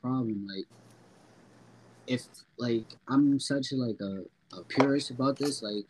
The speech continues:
it's like, I've had, I'd, like, they coulda just marked, they, the marketing scene. Like, it's just all marketing. It's just all marketing. And that's my whole, and, like, that's, that's another thing that I do in skateboarding. Like, I've been, like, I've, I've not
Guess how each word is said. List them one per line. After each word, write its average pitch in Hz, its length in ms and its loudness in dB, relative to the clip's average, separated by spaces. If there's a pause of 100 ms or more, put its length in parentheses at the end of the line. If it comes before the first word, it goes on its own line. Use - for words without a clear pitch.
(120)
it's 107 240 -6
like, 110 220 0 (180)
I've 117 260 2
had, 123 300 -4 (180)
I'd, 110 180 -6
like, 113 280 -4
they 120 100 2
coulda 139 260 2
just 120 220 2
marked, 120 240 2 (100)
they, 147 180 2 (320)
the 131 100 4
marketing 135 460 6
scene. 101 180 4 (280)
Like, 123 200 2
it's 135 120 4
just 165 280 6
all 123 100 4
marketing. 101 460 -4 (300)
It's - 120 0
just 123 260 2
all 117 140 2
marketing. 104 380 -2
And 104 80 -4
that's 123 260 0
my 117 180 4
whole, 117 200 -6 (340)
and, 135 140 6
like, 123 200 2
that's, - 400 -2
that's 123 220 2
another 120 240 6
thing 101 240 -2
that 95 180 0
I 95 40 -4
do 98 60 -2
in 95 100 -6
skateboarding. 85 580 -6
Like, 87 140 -14 (100)
I've 101 140 -6
been, 110 160 2
like, 104 340 -8 (1500)
I've, 104 220 -4
I've 107 160 -2 (280)
not 143 220 6